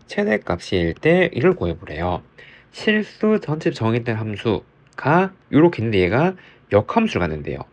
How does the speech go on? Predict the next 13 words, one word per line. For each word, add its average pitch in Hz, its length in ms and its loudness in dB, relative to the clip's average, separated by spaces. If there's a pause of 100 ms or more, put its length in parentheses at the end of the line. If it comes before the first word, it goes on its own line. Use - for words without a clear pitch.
(380)
그러면은 156 500 2 (320)
그래프의 170 380 4
개형을 113 280 0
생각해보면 104 760 -2 (380)
여기에서 165 840 2
삼 214 200 -6
차 226 140 -4
함수잖아요. 87 640 -6
요 95 80 0
만만하게 92 440 -2
삼 98 160 -8
차 104 120 -6
함수니까. 85 540 -8